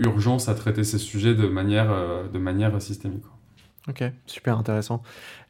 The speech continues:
Speaker 2: Euh, ce qu'on aime bien faire, euh, dans, dans chacun de nos épisodes, c'est de demander à nos invités, euh, des recommandations de contenu sur, euh, l'impact. Est-ce que vous avez des, des contenus, que ce soit du podcast ou même des, des bouquins à recommander, euh, que,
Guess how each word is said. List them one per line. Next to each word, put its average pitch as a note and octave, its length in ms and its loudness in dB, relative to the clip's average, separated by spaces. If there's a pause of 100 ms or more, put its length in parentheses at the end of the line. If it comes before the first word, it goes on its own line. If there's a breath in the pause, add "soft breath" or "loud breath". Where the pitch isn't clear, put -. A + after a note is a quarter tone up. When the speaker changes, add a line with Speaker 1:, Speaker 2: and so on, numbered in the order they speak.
Speaker 2:
Euh, A#2 580 6 (240)
ce C#3+ 120 -2
qu'on C#3 100 4
aime C3 120 8
bien C3+ 160 10
faire, D3+ 320 6
euh, A#2+ 220 10
dans, A#2 380 6
dans A2+ 100 2
chacun B2+ 240 2
de B2 60 6
nos A#2+ 140 4
épisodes, A#2+ 440 4
c'est B2+ 160 0
de A2 80 0
demander A2+ 380 4
à A#2 100 6
nos A2+ 180 2
invités, A#2+ 460 4
euh, A2+ 180 6
des A2 200 4
recommandations A2+ 640 4
de A#2+ 80 2
contenu C3+ 420 4
sur, A#2+ 300 2
euh, A2 160 6
l'impact. A2+ 460 4
Est-ce A2+ 200 0
que C3 120 0
vous A#2 240 2
avez A#2 180 4
des, A2+ 220 2
des A2+ 140 0
contenus, B2+ 500 2
que B2 80 -10
ce B2+ 80 0
soit A#2 180 0
du A2+ 160 4
podcast B2+ 640 4
ou C3 40 0
même A2+ 180 4
des, A2+ 200 4
des A2+ 220 2
bouquins C3+ 440 2 (400 loud breath)
à A2+ 80 0
recommander, A#2 640 4
euh, A2 120 4
que, A2 340 -2